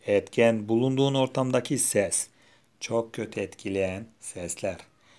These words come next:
Evdeki küçük bir çocuğun bağırtısı gibi. Veya seyyar satıcıların, e, anonsçuların,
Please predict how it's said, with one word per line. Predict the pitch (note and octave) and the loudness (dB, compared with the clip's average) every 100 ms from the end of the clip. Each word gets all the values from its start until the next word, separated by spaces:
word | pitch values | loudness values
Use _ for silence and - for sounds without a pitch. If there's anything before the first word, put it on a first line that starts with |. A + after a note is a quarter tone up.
| _ _ - | _ _ -6
Evdeki | F#2+ F#2 F2+ - | -4 -4 -6 -10
küçük | - C3+ - | -8 -6 -2
bir | G2+ | -2
çocuğun | F#2 G2 F#2 F#2 G2 F2+ | -2 -4 -2 -2 -2 -4
bağırtısı | F2+ F2 - - G2 | -4 -4 -6 -10 -10
gibi. | F2 - F2+ - _ _ _ _ _ _ _ _ _ - - | -12 -12 -16 -18 _ _ _ _ _ _ _ _ _ -20 -18
Veya | - G#2+ G2 F2+ G2 C#3 D#3+ _ _ _ _ _ _ _ _ _ _ | -2 2 2 2 2 0 -2 _ _ _ _ _ _ _ _ _ _
seyyar | - - G2+ G2 G2+ | -16 -6 -2 0 0
satıcıların, | G2+ G#2 - G2 F#2+ F#2 F2+ F2+ A2+ - _ _ _ _ _ _ _ _ _ _ _ | 0 -4 -4 -6 -2 -2 -2 -6 -8 -14 _ _ _ _ _ _ _ _ _ _ _
e, | - F2 | -18 -16
anonsçuların, | F#2 F#2+ F#2 G2 - - G2 F#2+ F#2 F2+ F#2 | -10 -6 -4 -6 -8 -8 0 0 0 -2 -6